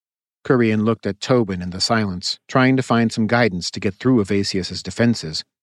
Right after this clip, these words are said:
but Tobin only shrugged. Evasius swallowed loudly. "Don't worry, my friends. I will send some men back to your compound to return the bulk of your treasury tomorrow.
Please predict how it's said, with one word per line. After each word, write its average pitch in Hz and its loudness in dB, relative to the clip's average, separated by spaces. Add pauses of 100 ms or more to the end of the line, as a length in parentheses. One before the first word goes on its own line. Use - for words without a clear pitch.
(280)
but - -10
Tobin 120 2
only 113 4
shrugged. 78 -4 (960)
Evasius 131 2
swallowed 104 0
loudly. 101 -2 (440)
"Don't 339 2
worry, 127 4
my 95 -2
friends. 57 -6 (460)
I 135 6
will 233 0
send 196 2
some 190 2
men 151 4
back 101 -2
to 113 -4
your 120 2
compound 101 -6
to 160 0
return 202 0
the 226 0
bulk 151 2
of 143 -2
your 160 0
treasury 127 2 (140)
tomorrow. 131 -2